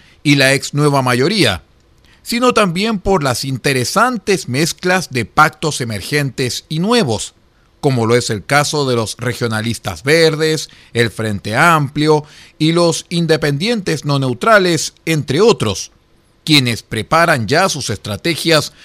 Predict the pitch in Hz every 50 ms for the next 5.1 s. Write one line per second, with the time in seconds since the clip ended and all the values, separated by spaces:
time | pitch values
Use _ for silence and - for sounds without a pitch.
0 | - - - - - 196 190 190 185 185 190 180 - 175 165 170 190 226 254 247
1 | 240 214 185 151 123 - - - 120 110 104 - 165 180 190 190 196 190 175 -
2 | - _ - 147 165 202 247 254 214 - - 143 131 117 - - 190 190 - -
3 | - - 170 160 - - 147 139 131 117 107 113 101 - _ - 180 214 226 190
4 | - 208 180 135 - 156 139 131 127 127 120 117 107 104 110 123 156 160 131 107
5 | 92